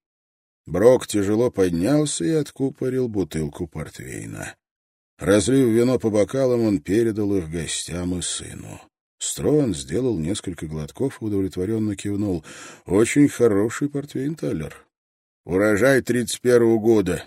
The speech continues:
Прекрасный год для портвейна". Опять наступило молчание. "Не будет ли неудобно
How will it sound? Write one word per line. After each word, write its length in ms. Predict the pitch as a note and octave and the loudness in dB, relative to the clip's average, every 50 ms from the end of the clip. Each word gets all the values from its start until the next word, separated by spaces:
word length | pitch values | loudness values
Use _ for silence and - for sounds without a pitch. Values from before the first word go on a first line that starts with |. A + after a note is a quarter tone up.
| - _ - | -12 _ -14
Прекрасный 800 | - D#2 D#2+ D#2 - - E2 F#2 - - - - - C#2+ C2+ B1+ | -10 -8 -8 -8 -8 -8 -8 -8 -8 -8 -10 -10 -10 -10 -12 -12
год 260 | C2+ C2 A#1 G#1+ - | -12 -14 -14 -14 -14
для 180 | - - - - | -16 -16 -18 -18
портвейна". 680 | - - - - - - A#1 A#1 G1+ G1+ G1+ G1+ G1+ - _ _ _ _ _ _ _ _ _ _ _ _ | -18 -20 -20 -18 -16 -14 -12 -12 -12 -12 -12 -14 -16 -18 _ _ _ _ _ _ _ _ _ _ _ _
Опять 580 | - G2+ B2 - - G2+ B2 C#3+ D#3 D3 - - | 2 2 2 4 6 6 6 6 4 2 -2 -2
наступило 680 | - C3+ A2+ - - D2+ D2+ - - A#1+ B1+ C2+ C#2+ C#2+ | -2 -2 -4 -4 -8 -10 -12 -12 -12 -14 -12 -12 -12 -10
молчание. 800 | D2+ D2+ D2+ - - - - - - - - - - - - - - _ _ _ _ _ _ _ _ _ _ _ _ | -10 -12 -12 -12 -12 -14 -14 -14 -16 -18 -18 -18 -18 -18 -18 -20 -20 _ _ _ _ _ _ _ _ _ _ _ _
"Не 160 | - D#2 E2+ E2+ | -8 -6 -4 -2
будет 360 | D2 F2+ A2+ C3 C#3 - - | 0 0 2 2 2 2 4
ли 120 | D3 C#3+ | 4 4
неудобно 680 | C#3 C3 B2 A2+ F#2 G2 B2+ D3+ D3+ D#3 D3 B2+ G#2 | 4 4 2 2 2 4 4 4 6 4 4 2 2